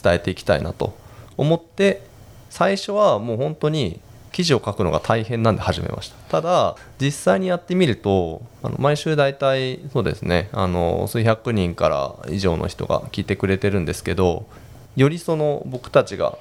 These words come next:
発信してることだったりを追っかけたい人たちは聞いてくれてて、まさにそのファンの人たちは聞いてくれてるっていうのと、あとは、あの、実際に聞いてもらう人たちが僕らの発信した情報をさらに、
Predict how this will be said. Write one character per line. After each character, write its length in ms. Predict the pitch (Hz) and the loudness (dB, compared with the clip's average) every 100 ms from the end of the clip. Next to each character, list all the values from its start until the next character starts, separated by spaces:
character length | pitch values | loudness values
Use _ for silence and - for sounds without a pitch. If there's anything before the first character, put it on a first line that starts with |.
| - | -2
発 200 | 104 - | -2 -2
信 220 | 104 101 | -4 -4
し 40 | |
て 120 | - | -4
る 80 | 92 | -4
こ 120 | - | -4
と 120 | 104 92 | -2 2
だ 100 | 76 | 2
っ 60 | - - - | 0 -18 -4
た 100 | - | 0
り 140 | 90 110 | 2 0
を 380 | 180 117 85 - - - - | -2 -2 -4 -8 -16 -20 -4
追 60 | 131 | 0
っ 40 | |
か 120 | 165 | 2
け 100 | 165 | 0
た 140 | 165 127 | 0 0
い 60 | |
人 140 | - 69 | 0 -6
た 80 | |
ち 40 | - | -8
は 60 | |
聞 180 | - 92 | -8 -8
い 20 | |
て 120 | - - | -6 -2
く 100 | 80 | -2
れ 120 | 78 | -2
て 140 | - | -4
て、 160 | - 101 | -4 0
ま 120 | 143 | 2
さ 100 | - | 2
に 60 | 85 | 0
そ 80 | |
の 80 | - | -4
フ 100 | - | -2
ァ 60 | 143 | 0
ン 80 | 101 | 0
の 80 | |
人 140 | 92 - | -6 -6
た 60 | |
ち 80 | - | -6
は 60 | - | -8
聞 180 | - 80 | -6 -6
い 20 | |
て 100 | - | -4
く 100 | - | -4
れ 100 | 65 | -4
て 120 | - | -4
る 60 | - | -6
っ 40 | |
て 140 | - | -4
い 20 | 98 | -2
う 40 | |
の 100 | 104 | -2
と、 400 | - 202 151 110 - - - | 0 0 0 -2 -14 -14 -8
あ 60 | |
と 140 | 131 160 | -2 2
は、 320 | 170 120 - | 2 2 -2
あ 140 | 98 92 | -2 0
の、 420 | 85 82 80 - - | 0 0 -2 -4 -6
実 80 | |
際 180 | 120 143 | -2 0
に 100 | 147 | 0
聞 320 | - 156 156 | -2 -2 0
い 60 | 156 | -2
て 220 | 156 165 | -2 0
も 120 | 160 | 2
ら 100 | 160 160 | 2 0
う 60 | 160 | -2
人 180 | - 175 | -4 0
た 140 | 151 | 0
ち 140 | - | 0
が 280 | 175 202 202 - - - - - - | 2 2 2 -6 -20 -20 -20 -20 -10
僕 180 | 139 123 | -4 0
ら 100 | 139 | 2
の 120 | 98 | 2
発 260 | 85 90 98 | -2 -4 -4
信 220 | - 95 | 0 0
し 60 | 95 | 0
た 80 | 92 | -2
情 220 | 98 92 | 0 0
報 380 | - 98 147 131 | 0 0 0 -2
を 40 | |
さ 140 | - 143 | -2 0
ら 100 | 92 | 0
に、 180 | - | -4